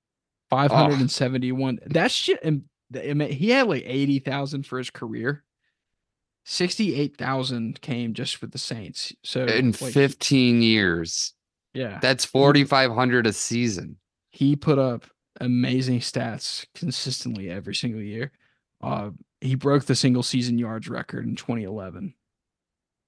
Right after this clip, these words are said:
Speaker 1: Stayed healthy pretty much the entire time. I think the, what was it, the nineteen season was the only year he had health issues. See, he hurt his
Speaker 2: Yeah.
Speaker 1: finger in twenty nineteen. Bridgewater started some games. Um, so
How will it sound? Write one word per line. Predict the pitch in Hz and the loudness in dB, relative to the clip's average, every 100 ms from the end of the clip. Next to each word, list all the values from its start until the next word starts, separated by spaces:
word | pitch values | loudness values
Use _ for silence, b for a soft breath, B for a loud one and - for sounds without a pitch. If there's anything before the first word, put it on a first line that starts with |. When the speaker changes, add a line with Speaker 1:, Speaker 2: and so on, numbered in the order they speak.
| _ - | _ -6
Speaker 1:
Stayed | - 175 247 | 0 4 4
healthy | 156 - 135 123 - | 4 2 -2 -6 -4
pretty | 143 160 | -2 2
much | 180 - | 2 2
the | 151 | 0
entire | 139 139 143 | 2 2 2
time. | 143 147 | 0 -2
I | 139 | -2
think | 131 139 - | -2 -6 -6
the, | 127 90 - - | -10 -8 -10 -8
what | 131 | -6
was | 127 135 | -6 -6
it, | |
the | 123 | -4
nineteen | 127 131 214 - 127 | -2 0 0 2 0
season | - 131 131 131 | 2 0 2 2
was | 131 135 | 0 -2
the | 135 | -2
only | 143 143 139 139 156 _ _ | 0 0 -2 -6 -14 _ _
year | 120 123 135 151 | -8 -4 -2 -2
he | 143 135 | -2 -4
had | 135 127 | -2 -2
health | 139 147 165 | -2 -4 -4
issues. | - - - 160 - _ _ _ _ _ _ _ _ | -6 -8 -8 -10 -14 _ _ _ _ _ _ _ _
See, | - 131 123 | -2 0 0
he | 123 135 - | -2 -6 -6
hurt | 123 143 | -2 2
his | - | 4
Speaker 2:
Yeah. | 104 98 90 101 | 4 4 4 2
Speaker 1:
finger | 113 - 85 _ _ - | -6 -10 -18 _ _ -20
in | - | -18
twenty | - 127 117 | -6 -4 -4
nineteen. | 113 - 123 101 101 - | -8 -8 -8 -8 -10 -2
Bridgewater | 135 135 127 123 | 0 0 -2 -4
started | - 127 117 | -2 -4 -4
some | - 107 | -6 -8
games. | 107 123 - _ b b b b b b - | -8 -10 -12 _ b b b b b b -10
Um, | 123 120 101 131 _ _ _ _ _ _ _ - | -8 -8 -8 -14 _ _ _ _ _ _ _ -10
so | - 135 123 117 | 0 0 0 -6